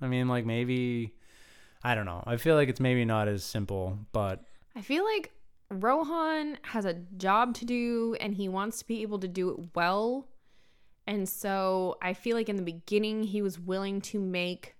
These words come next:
Speaker 2: sacrifices in order to <sighs> do his job. And I feel like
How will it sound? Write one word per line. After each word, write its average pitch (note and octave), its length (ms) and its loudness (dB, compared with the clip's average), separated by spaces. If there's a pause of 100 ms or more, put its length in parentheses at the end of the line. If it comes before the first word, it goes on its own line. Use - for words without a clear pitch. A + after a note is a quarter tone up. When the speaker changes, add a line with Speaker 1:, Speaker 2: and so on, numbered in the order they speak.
(280)
Speaker 2:
sacrifices D4+ 960 0
in A#3+ 120 0
order G3+ 400 2
to F#3 600 -2 (1700)
<sighs> - 400 -10
do A#3 240 2
his C4 220 -2
job. D#4 520 4
And G3+ 120 0
I G3+ 100 2
feel B3 260 0
like A3+ 300 0